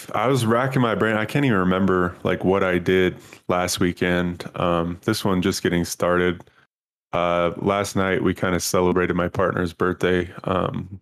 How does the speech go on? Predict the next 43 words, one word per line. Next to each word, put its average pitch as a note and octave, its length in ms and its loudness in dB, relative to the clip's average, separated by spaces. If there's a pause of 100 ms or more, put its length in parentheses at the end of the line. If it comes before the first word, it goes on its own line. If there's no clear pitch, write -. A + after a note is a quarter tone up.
we F#2+ 120 2
went F#2 140 2
over F#2 160 2
to F2+ 60 2
a F#2 60 2
friend's F2+ 340 -2
house F2 260 -2
who F#2 140 0
was F2+ 140 -4
nice F2 340 -2
enough F2+ 280 -2
to, F2+ 340 -2 (420)
to F#2+ 120 0
host, F2+ 460 0
and F#2 100 0
we F2+ 100 2
did F2+ 220 0
kinda F2+ 240 -2
like F2 240 0
a - 280 -4 (920)
blow G#2 240 4
up F#2+ 140 0
mattress F#2 520 0
beanbags F2+ 680 2
type F#2 240 -2
thing F#2 280 0
with F2+ 120 0
a F#2 60 0
projector. F2+ 720 0 (580)
Um, F2 500 0
and, - 240 -2 (260)
and, F#2 360 0
uh, F#2 300 0
my, F#2 260 0
my F#2+ 100 0
partner G2 320 -2
has F2+ 140 -4
this F2 140 -4
weird F#2 200 0
obsession F2+ 500 -2
with F2+ 140 -6
Tom E2+ 240 0
Holland. E2+ 520 -2